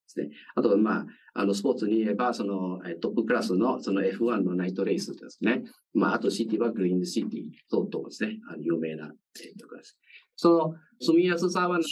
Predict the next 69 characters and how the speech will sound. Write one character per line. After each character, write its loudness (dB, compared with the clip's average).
標 4
は 2
何 0
か -4
と -2
言 0
い 0
ま -2
す -12
と -2
で -8
す -2
ね、 2
そ 0
の 4
ま 0
た -4
海 -2
外 0
の -4
駐 -2
在 2
員 -2
の -6
数 -6
と -14
か -18
で 2
す 2
ね。 -6
こ 6
れ 8
は、 6
ま 4
あ、 2
ア 0
ジ 0
ア 0
で、 0
シ -2
ン 4
ガ 0
ポ -2
ー 2
ル 2
は、 0
あ -6
の、 -6
ト 0
ッ 0
プ -8
で。 -12
で、 6
世 2
界 0
で 0
に、 -2
そ -2
の 2
二 2
番 2
目、 0
そ 0
の 0
安 2
全 0
な -2
都 -2
市。 -10